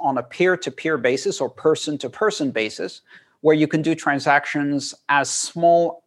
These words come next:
in value as a thousandth of a penny, do them as fast as several per second, perhaps even hundreds or even thousands per second, um, and do so for fees that are a thousandth of a penny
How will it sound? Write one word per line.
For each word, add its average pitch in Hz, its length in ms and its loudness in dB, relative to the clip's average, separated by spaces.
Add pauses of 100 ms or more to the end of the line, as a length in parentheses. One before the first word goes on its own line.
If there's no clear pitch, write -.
in 139 180 0
value 170 640 2 (120)
as 127 600 -2
a 127 60 -4
thousandth 139 640 0
of 120 120 -4
a 123 60 -2
penny, 156 520 -6 (680)
do 180 340 6
them 165 360 2
as 143 280 0
fast 147 520 2
as 139 360 0
several 165 640 2
per 151 260 -4
second, 190 580 -2
perhaps 139 460 -4
even 135 260 -2
hundreds 160 640 -2
or 139 160 -2
even 127 200 -4
thousands 165 640 -2
per 123 160 -6
second, 113 520 -6 (440)
um, 139 340 2 (100)
and 143 160 0
do 151 120 2
so 147 240 0
for 135 240 -4
fees 170 540 -4
that 139 160 0
are 127 320 2
a - 80 -4
thousandth 151 640 0
of 120 80 -6
a 120 80 -4
penny 120 480 -4